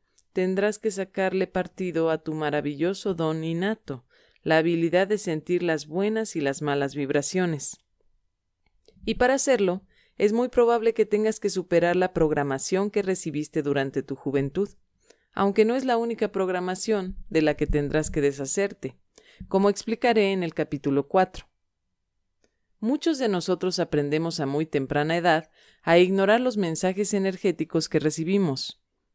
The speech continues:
No hagas caso de los sentimientos, escucha las palabras. Así pues, descartamos todo aquello que sabemos a nivel visceral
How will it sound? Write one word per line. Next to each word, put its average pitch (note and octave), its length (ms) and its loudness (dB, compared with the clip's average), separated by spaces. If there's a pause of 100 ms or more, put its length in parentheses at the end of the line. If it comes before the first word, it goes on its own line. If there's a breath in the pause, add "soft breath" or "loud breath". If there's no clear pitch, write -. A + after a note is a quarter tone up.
No G#3 200 4
hagas C#4+ 300 2
caso A3 340 2
de G3+ 120 0
los D#3+ 140 0
sentimientos, C#3 960 -4 (100)
escucha E3+ 680 -2
las A#3 180 -2
palabras. C#3 760 0 (1300)
Así G#3+ 300 -4
pues, A3 440 4 (400 soft breath)
descartamos G#3 720 2
todo B3 220 0
aquello A3+ 380 -2
que G3 100 -2
sabemos F#3 640 -2
a D#3+ 140 -4
nivel D#3 460 0
visceral E3+ 760 0